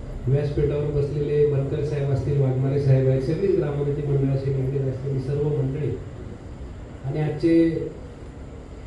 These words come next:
सत्कारमूर्ती म्हटलं तरी काही वावगं ठरणार नाही. पण सुंदर सर आणि गायकवाड सर उपस्थित सर्वच या दोघांवरती प्रेम करणारे त्यांचे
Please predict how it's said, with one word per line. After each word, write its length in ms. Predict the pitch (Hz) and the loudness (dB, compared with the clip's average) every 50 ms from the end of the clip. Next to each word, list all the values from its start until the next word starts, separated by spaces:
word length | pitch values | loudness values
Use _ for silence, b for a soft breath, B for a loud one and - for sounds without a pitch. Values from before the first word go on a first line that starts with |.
| - - - - - - - - - | -14 -14 -14 -14 -14 -12 -10 -6 -4
सत्कारमूर्ती 680 | 160 151 147 - 180 170 175 175 175 175 - 180 170 | -4 -4 -2 0 2 4 6 6 6 6 6 6 6
म्हटलं 280 | 165 151 156 156 156 170 | 8 6 6 4 2 2
तरी 140 | 165 160 | 2 0
काही 200 | 151 165 160 156 | 0 0 0 0
वावगं 280 | 147 151 147 147 156 143 | 0 0 2 2 2 2
ठरणार 460 | 139 139 135 131 131 135 139 135 135 | 2 4 4 2 2 0 -2 -2 -2
नाही. 180 | 139 139 110 107 | -2 -2 -4 -4
पण 400 | - - - - - 147 143 139 | -4 -4 -4 -4 -4 -4 -4 -4
सुंदर 360 | - 147 139 143 143 147 139 | -2 -2 -2 0 0 0 0
सर 220 | - 147 143 139 | 0 0 -2 0
आणि 440 | 135 131 135 135 139 139 135 131 123 110 117 123 | 0 0 0 0 0 2 2 2 2 2 2 2
गायकवाड 360 | 127 127 127 - 143 139 135 | 4 4 4 4 4 4 2
सर 200 | - - 131 107 - - - - - - - - - - - - - - - - - - 135 | 2 0 -2 -2 -2 -6 -8 -10 -12 -12 -12 -12 -14 -14 -14 -14 -14 -14 -14 -14 -10 -8 -6
उपस्थित 420 | 131 131 156 156 - 160 170 170 | -2 2 4 4 4 4 2 2
सर्वच 540 | 170 - 147 156 170 180 - 185 - - - - - - - - - - - - - - - - - - 139 | 0 0 0 4 4 6 6 6 4 0 -4 -8 -10 -12 -12 -12 -12 -14 -12 -12 -12 -12 -12 -10 -8 -6 -6
या 80 | 143 | -4
दोघांवरती 640 | 143 143 156 151 147 165 175 180 175 175 175 170 170 175 | -2 0 2 4 6 6 8 8 8 8 8 8 6 4
प्रेम 380 | 175 180 170 170 170 165 165 | 6 6 6 6 6 6 4
करणारे 380 | 160 156 156 156 156 156 156 160 | 2 0 0 0 0 0 0 2
त्यांचे 580 | 156 156 151 156 156 156 156 151 147 - 147 | 2 2 2 4 4 4 4 4 2 0 -2